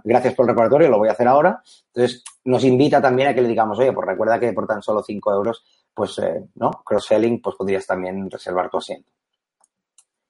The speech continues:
La ayuda rentable, para mí, este es de los más interesantes y, de hecho, por experiencia propia es de los que mejor convierte.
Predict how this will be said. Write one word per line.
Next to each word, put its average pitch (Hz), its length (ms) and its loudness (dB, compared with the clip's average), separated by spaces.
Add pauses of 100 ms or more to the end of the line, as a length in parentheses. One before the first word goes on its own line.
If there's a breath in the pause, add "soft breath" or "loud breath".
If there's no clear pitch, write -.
(500)
La 139 120 4
ayuda 143 220 6
rentable, 139 340 4
para 123 180 2
mí, 123 100 0
este 127 160 0
es 120 80 0
de 113 80 0
los 110 140 -4
más 123 200 -2
interesantes 123 680 -4
y, 117 80 0
de 113 140 -2
hecho, - 180 -4
por 101 120 -4
experiencia 107 420 -6
propia 107 280 -2
es 101 60 -6
de 107 80 -4
los 98 120 -6
que - 80 -6
mejor 98 240 -4
convierte. 123 540 -2